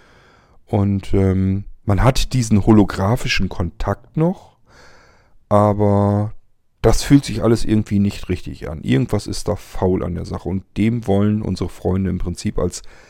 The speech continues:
Endziel nachgehen.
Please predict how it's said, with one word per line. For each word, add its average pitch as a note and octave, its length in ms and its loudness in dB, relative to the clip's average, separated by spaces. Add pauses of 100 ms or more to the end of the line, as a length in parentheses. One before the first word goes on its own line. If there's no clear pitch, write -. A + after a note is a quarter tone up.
(320)
Endziel A#2 1200 0 (600)
nachgehen. - 560 -10